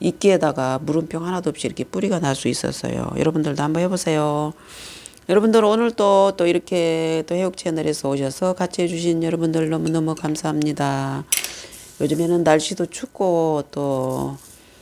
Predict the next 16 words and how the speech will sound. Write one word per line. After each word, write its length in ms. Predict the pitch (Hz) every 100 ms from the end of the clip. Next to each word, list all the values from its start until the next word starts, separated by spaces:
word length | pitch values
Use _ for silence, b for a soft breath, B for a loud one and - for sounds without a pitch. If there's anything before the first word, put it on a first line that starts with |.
| B
그러니 760 | 151 147 147 143 139 143 131 104
몸들 360 | 139 147 156 139
조심하세요. 1080 | 160 160 151 147 160 143 131 135 139 139 135
또 400 | - 127 120 123 135 B B B B
건강하셔야, 1000 | - 143 156 147 - 139 131 135 135 131 - -
건강이 360 | 156 156 147
최고니까 760 | 135 170 170 156 139 135 123 127
건강들 460 | - 131 139 131 131
하시고, 680 | 131 127 - 127 123 127 117 B B B B B B - -
예, 40 |
행복하게 1300 | 117 117 120 135 151 151 151 151 139 131 131 131 131 131 B B B
편안한 640 | - 151 156 156 143 139 131
그 240 | - 131 123
저녁 380 | - 143 139 -
되세요. 420 | 143 - 143 131
고맙습니다. 1500 | - 151 151 165 156 156 147 143 143 147 147 147 143 147